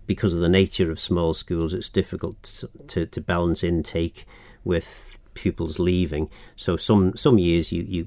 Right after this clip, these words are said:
you, you know, the, the Bunn schools, I think, dropped to about sixty-three pupils, and then other years it's over seventy. So, so it's, uh, you know,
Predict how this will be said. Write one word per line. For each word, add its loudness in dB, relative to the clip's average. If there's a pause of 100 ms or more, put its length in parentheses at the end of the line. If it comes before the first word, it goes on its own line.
you, -4 (460)
you -8
know, -10
the, -10
the -8
Bunn -2
schools, -4 (140)
I -8
think, -8
dropped -6
to -4
about -6
sixty-three -2
pupils, -10
and -2
then 0
other -2
years -4
it's -8
over -4
seventy. -2
So, -8 (280)
so 2
it's, -2
uh, -2
you 2
know, -2